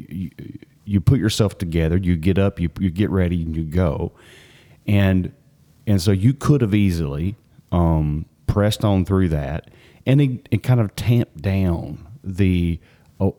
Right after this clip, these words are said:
ownership and self-awareness that the Holy Spirit tried to bring. And the drift would have continued, and the, it may have been unrecognizable to the naked eye from folks from the outside looking in. And so I think that's just, that's just another,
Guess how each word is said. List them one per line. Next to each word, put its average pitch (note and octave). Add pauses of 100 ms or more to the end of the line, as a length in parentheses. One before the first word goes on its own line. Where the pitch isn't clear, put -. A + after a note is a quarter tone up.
(120)
ownership G2
and E2+
self-awareness E2
that E2
the E2+
Holy E2
Spirit E2
tried F2
to D#2
bring. F#2+ (400)
And F#3+
the G3
drift C3+
would B2
have G#2+
continued, E2+ (640)
and G2+
the, G2+ (720)
it A#2
may A#2+
have D3
been C3+
unrecognizable F2+
to G2+
the F2
naked F2
eye D#2
from F2
folks F2
from F#2
the -
outside F2
looking D#2+
in. D#2+ (460)
And G#2
so A2
I F2+
think F#2+
that's G#2
just, -
that's G2
just G#2
another, F#2